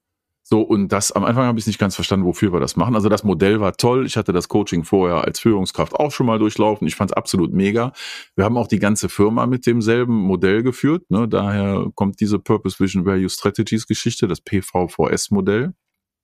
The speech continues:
was wir im persönlichen It's My Life nennen und im Firmenkontext This is how we're gonna run this company.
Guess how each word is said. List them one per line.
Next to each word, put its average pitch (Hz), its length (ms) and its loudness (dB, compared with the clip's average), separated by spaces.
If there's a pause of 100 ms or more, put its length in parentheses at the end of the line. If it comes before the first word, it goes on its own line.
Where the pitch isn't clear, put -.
(1040)
was 104 200 -2
wir 113 80 4
im 92 80 -2
persönlichen 101 480 0
It's - 220 -2
My 87 120 2
Life 98 360 0
nennen 120 220 0
und 95 160 0
im 85 80 -2
Firmenkontext 98 880 0
This 95 160 0
is - 180 -2
how 98 120 2
we're 92 140 2
gonna 87 200 0
run 87 280 0
this 78 220 -2
company. 85 600 -2